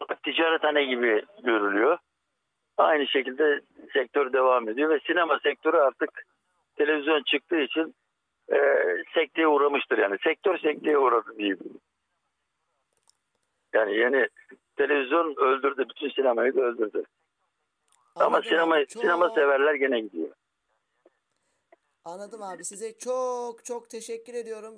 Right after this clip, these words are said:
Speaker 2: canlı yayın
Speaker 1: Rica
Speaker 2: konuğumuz
Speaker 1: ederim
Speaker 2: olduğunuz
Speaker 1: Umut'cum.
Speaker 2: için.
Speaker 1: Tamam
Speaker 2: Kendinize
Speaker 1: Umut'cum. Sana
Speaker 2: çok
Speaker 1: iyi
Speaker 2: çok iyi
Speaker 1: yayınlar
Speaker 2: bakın.
Speaker 1: diliyorum.
Speaker 2: Çok teşekkür ederim abi. Son
Speaker 1: Rica
Speaker 2: olarak
Speaker 1: ederim.
Speaker 2: Radyo bin dokuz yüz on dokuz F M'e neler söylemek istersiniz?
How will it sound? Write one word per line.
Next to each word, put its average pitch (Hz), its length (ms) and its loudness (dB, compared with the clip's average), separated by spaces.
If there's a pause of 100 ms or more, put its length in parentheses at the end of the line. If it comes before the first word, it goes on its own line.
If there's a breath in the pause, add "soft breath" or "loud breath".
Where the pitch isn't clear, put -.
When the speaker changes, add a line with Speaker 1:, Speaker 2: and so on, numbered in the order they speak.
(160)
Speaker 2:
canlı 196 200 -14
yayın 214 120 -18
Speaker 1:
Rica - 120 -20
Speaker 2:
konuğumuz 208 200 -4 (160)
Speaker 1:
ederim 117 140 0
Speaker 2:
olduğunuz 117 160 -2
Speaker 1:
Umut'cum. 110 320 0
Speaker 2:
için. 101 280 -18 (840)
Speaker 1:
Tamam 123 220 4 (120)
Speaker 2:
Kendinize 117 260 2
Speaker 1:
Umut'cum. - 100 -6 (100)
Sana 143 80 2
Speaker 2:
çok 139 100 2
Speaker 1:
iyi 139 100 2
Speaker 2:
çok - 0 -
iyi 139 60 2
Speaker 1:
yayınlar 135 420 4
Speaker 2:
bakın. 127 140 -4
Speaker 1:
diliyorum. 123 320 2
Speaker 2:
Çok 240 180 -10
teşekkür 226 340 -16
ederim 202 260 -18
abi. 190 380 -18
Son 285 260 -12
Speaker 1:
Rica - 40 -6 (140)
Speaker 2:
olarak 214 60 -2
Speaker 1:
ederim. 226 280 0 (400 loud breath)
Speaker 2:
Radyo 233 300 -12
bin 254 140 -16
dokuz 254 240 -10
yüz 277 80 -8
on 269 100 -12
dokuz 240 260 -16 (140)
F 220 120 -14
M'e 208 180 -18
neler 220 240 -14
söylemek 196 380 -14
istersiniz? 165 760 -18